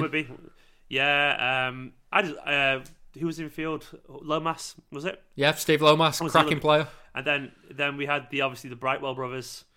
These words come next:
Speaker 1: Uh, in goal was Tony Coton, Keith Curle. It's just a, I mean, it might, it might be a year or two outside of some of those players, but that's the year I remember of Manchester City, 'cause I was about nine then, and I, that's when I started going to games with my dad. And my first game was two one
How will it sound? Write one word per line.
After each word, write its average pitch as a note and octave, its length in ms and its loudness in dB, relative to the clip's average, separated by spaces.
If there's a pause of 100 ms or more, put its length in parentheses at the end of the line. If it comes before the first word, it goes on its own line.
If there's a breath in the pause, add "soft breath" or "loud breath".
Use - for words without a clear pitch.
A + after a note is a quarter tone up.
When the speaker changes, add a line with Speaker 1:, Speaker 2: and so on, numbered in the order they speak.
(380)
Speaker 1:
Uh, B2 540 0
in C3+ 160 -6
goal C#3+ 260 2
was C3+ 200 -4
Tony C#3 260 -8
Coton, C3+ 400 -8 (680)
Keith D#3 240 -2
Curle. C#3+ 380 -4 (460)
It's F3 180 -8
just - 60 -4
a, - 280 -6
I E3 60 2
mean, E3 260 -2
it D3 160 -4
might, E3+ 220 2 (100)
it D3+ 80 -6
might E3 200 0
be D#3 80 0
a C#3+ 40 -2
year C#3 220 0
or C3 40 -4
two C3+ 140 -8
outside B2 300 -4
of - 80 -10
some B2 100 -12
of A#2 60 -12
those A#2 60 -20
players, A#2 200 -6
but B2 120 -20
that's D#3 160 0
the D3 100 -6
year C3 160 2
I A#2+ 80 0
remember B2 400 -6
of A2+ 240 -8
Manchester A#2+ 300 -10
City, B2+ 200 -4
'cause A#2 120 -10
I C3 40 0
was C3 100 -4
about D3+ 200 -2
nine B2 380 -2
then, G#2 180 -12 (380 soft breath)
and B2 240 -2
I, B2+ 280 0
that's D3 220 -6
when C3+ 80 -8
I B2 60 -4
started B2+ 340 -6
going A#2+ 200 -8
to A#2 80 -16
games A#2+ 340 -8
with A2+ 80 -16
my G#2+ 80 -14
dad. A#2 260 -2
And A#2 140 -10 (520 soft breath)
my B2 360 -2
first D3+ 280 -4
game C3 140 -6
was A#2 100 -12
two C3 220 -6
one A#2 460 -10